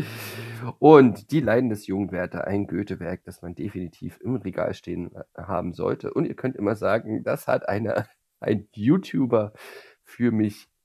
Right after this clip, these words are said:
signiert. Also ihr bekommt dann auch sozusagen ein kleine Wid-, äh, einen kleinen Text von mir, der in dem Buch steht, als Geschenk.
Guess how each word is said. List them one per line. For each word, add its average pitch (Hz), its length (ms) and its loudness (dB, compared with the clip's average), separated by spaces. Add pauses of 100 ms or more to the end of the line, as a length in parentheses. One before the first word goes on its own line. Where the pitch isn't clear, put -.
(140)
signiert. 107 760 6
Also 85 300 -4
ihr - 200 -10
bekommt 101 440 -8
dann 95 120 -10
auch 85 180 -8
sozusagen 90 840 -8
ein 92 400 -8 (420)
kleine 90 600 -6
Wid-, 101 320 -4
äh, 95 200 -2
einen 90 320 -6 (340)
kleinen 107 360 -2
Text - 380 -10
von 87 220 -8
mir, 92 200 -6
der - 300 -10
in 92 140 -10
dem 82 180 -10
Buch - 260 -18
steht, - 440 -6 (560)
als 90 320 -2
Geschenk. - 500 0